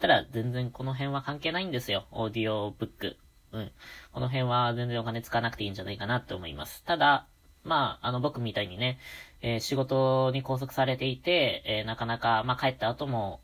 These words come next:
あまり本を読む気になれないとか、そもそも読む時間がないみたいな人については、えー、ぜひね、おすすめですので、えー、両方とも初回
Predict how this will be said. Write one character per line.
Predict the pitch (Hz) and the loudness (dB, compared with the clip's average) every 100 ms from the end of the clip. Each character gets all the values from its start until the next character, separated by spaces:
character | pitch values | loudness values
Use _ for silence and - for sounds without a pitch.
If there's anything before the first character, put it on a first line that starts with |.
| - | -8
あ | 104 | -4
ま | 107 | -2
り | 107 107 | -2 -2
本 | 131 | -2
を | 113 | -2
読 | 107 | -2
む | 113 | -4
気 | 113 | -4
に | 101 | -4
な | 107 | -2
れ | 120 | 0
な | 127 | 0
い | 113 | 0
と | - | -2
か、 | - 107 - - | 0 0 0 -8
そ | 113 | -10
も | 110 | -6
そ | 113 | -6
も | 113 | -4
読 | 123 | -2
む | 123 | -2
時 | - | -4
間 | 113 | -6
が | 110 | 0
な | 135 | 2
い | 160 - | 2 0
み | 127 | -2
た | 117 | -2
い | |
な | 113 | -2
人 | 127 | -4
に | 160 | -6
つ | 151 190 | -2 -4
い | |
て | 180 | 0
は、 | 190 196 - - - - | 4 4 4 -4 -20 -8
え | 120 | -2
ー、 | 110 | 0
ぜ | 123 | -2
ひ | 131 | -4
ね、 | 123 - | -8 -8
お | |
す | 117 | -10
す | 117 | -6
め | 117 113 | -4 -4
で | 127 | -4
す | 120 | -6
の | 104 | -6
で、 | - - | -6 -8
え | - 113 113 | -4 -2 0
ー、 | |
両 | 156 | 0
方 | 190 220 | -2 -2
と | 220 | -2
も | 208 | -2
初 | - | -2
回 | 156 170 170 170 175 170 170 170 | 4 4 6 2 0 -2 -2 -4